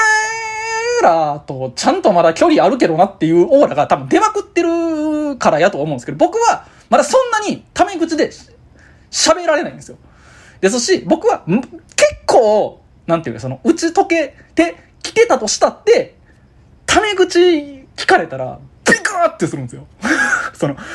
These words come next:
むっちゃ、なんか、なんか、まだ、もうこんなに自分のフィ-、フィールドに入り込んでこられたと思って、ビクーってするんですよ。だから、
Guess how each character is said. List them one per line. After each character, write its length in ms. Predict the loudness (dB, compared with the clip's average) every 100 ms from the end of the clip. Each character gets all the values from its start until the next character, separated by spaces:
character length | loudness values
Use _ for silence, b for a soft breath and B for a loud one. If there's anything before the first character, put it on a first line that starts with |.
| B -8 0
む 120 | 0
っ 40 | 0
ち 80 | -2
ゃ、 100 | -2 -4 -2
な 140 | -2
ん 40 |
か、 60 | -2 B B _ _ _ _ -20 _ _ 0
な 120 | 2
ん 20 |
か、 320 | 2 0 -2 -10 -20 -20 -20 -4
ま 200 | 2 4
だ、 380 | 6 4 0 -14 _
も 140 | 4 4 4
う 20 |
こ 160 | 2 0
ん 160 | 0
な 100 | -6
に 300 | -6 -8 -12 _ _ -20 -12
自 160 | -6 -2
分 200 | -2 4
の 260 | 6 4
フ 120 | 0
ィ-、 540 | -14 -12 -12 -18 -20 -20 -2
フ 80 |
ィ 160 | 4 4
ー 40 |
ル 100 | 4
ド 100 | 2
に 240 | 2 0 0
入 200 | 0 0
り 120 | 0
込 160 | 2 2
ん 60 |
で 80 | 2
こ 120 | 4
ら 80 | 2
れ 80 | 2
た 100 | -8
と 140 | -16
思 80 | -20
っ 20 |
て、 140 | -18 -18
ビ 60 | -10 -8 -4
ク 100 | -2 -2
ー 60 |
っ 60 | -2
て 120 | -4
す 120 | -4
る 60 | -6
ん 40 |
で 60 | -12
す 40 |
よ。 100 | -16 -20 b b b b b _
だ 80 | -4
か 80 |
ら、 60 | -4